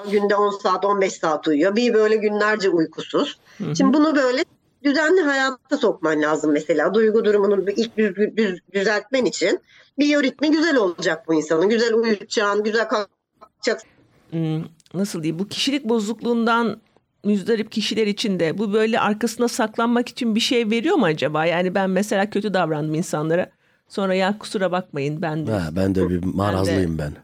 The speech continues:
Speaker 2: demiyorsun. Ben az, bende asosyal kişilik
Speaker 3: Ha.
Speaker 2: bozukluğu var. Bu böyle gider hani.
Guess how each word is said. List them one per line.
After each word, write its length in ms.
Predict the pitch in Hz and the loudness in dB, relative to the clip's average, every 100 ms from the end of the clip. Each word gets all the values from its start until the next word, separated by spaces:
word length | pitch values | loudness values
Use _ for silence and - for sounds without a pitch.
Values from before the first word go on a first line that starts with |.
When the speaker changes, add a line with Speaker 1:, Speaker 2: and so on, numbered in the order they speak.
| _ 165 | _ -4
Speaker 2:
demiyorsun. 580 | 190 202 165 156 151 | 0 2 2 -2 -4
Ben 120 | 220 - | -2 0
az, 280 | 190 262 | -2 -2
bende 260 | 247 180 - | -2 -2 -2
asosyal 500 | 208 226 226 - 214 | -2 -2 -2 0 -4
kişilik 360 | - - 208 156 | -2 -2 0 0
Speaker 3:
Ha. 100 | 196 | 0
Speaker 2:
bozukluğu 420 | 190 196 196 185 | -4 -4 -2 2
var. 360 | 139 - - - _ _ _ - | 2 0 -6 -20 _ _ _ -8
Bu 140 | 196 | -2
böyle 260 | 190 170 160 | 2 2 2
gider 440 | 170 175 151 151 - | 0 0 2 0 0
hani. 360 | 151 147 147 | 0 2 0